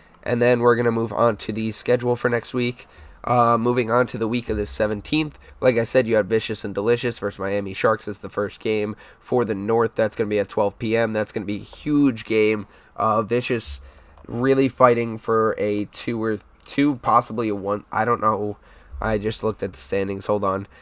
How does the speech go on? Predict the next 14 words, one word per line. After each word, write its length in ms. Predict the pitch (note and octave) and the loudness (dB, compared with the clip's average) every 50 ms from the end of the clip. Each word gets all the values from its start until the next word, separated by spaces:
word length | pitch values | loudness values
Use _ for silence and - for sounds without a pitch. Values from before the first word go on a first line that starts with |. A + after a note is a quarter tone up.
| - - _ _ - | -20 -20 _ _ 0
Uh, 720 | G#2+ A#2 A2+ A2+ G#2+ A2 A2 A2 A2 G#2+ G#2+ A2 A#2 B2 B2 - _ _ _ _ _ _ _ _ _ _ _ | 2 2 4 4 4 4 6 6 6 6 4 2 2 -2 -6 -12 _ _ _ _ _ _ _ _ _ _ _
two 180 | - - C#3+ D3 | 2 2 2 2
seed, 360 | - - D3+ D3 C3+ G#2+ - | 4 4 4 4 4 2 2
possibly 500 | - C3+ B2 C3+ C#3+ - C3 B2+ C#3+ C3+ | 6 8 8 8 8 6 2 2 4 4
a 60 | B2+ | 4
one 280 | A#2+ A#2 A#2+ A#2+ A2+ A2 | 6 6 4 4 4 0
seed 400 | - - G#2+ G2+ G2+ G2 G2 - _ _ | -4 -2 -2 -2 -2 -2 -4 -10 _ _
if, 320 | A2+ A2 G#2+ G2+ - - | 0 0 0 0 -2 0
um, 540 | D#2+ G2+ G#2 G#2 G2 G2+ G2+ F#2+ F#2+ F#2+ - - - | 4 6 6 8 8 6 6 4 2 -2 -6 0 2
Outlaws 400 | G#2+ A2+ F2 F#2 G#2 G#2 G2+ G#2+ | 4 4 4 4 2 2 2 0
end 140 | G2+ F#2 | -2 -4
up 100 | G2 - | -4 -6
losing. 480 | A2 G#2 G#2 G2 F#2 F#2 - F2+ F2+ - - - - - - _ | -6 -4 -4 -4 -6 -6 -10 -12 -12 -14 -18 -20 -20 -20 -20 _
So 420 | - - - B2 A2+ G#2+ G#2 G2+ | -14 -2 2 2 4 4 2 0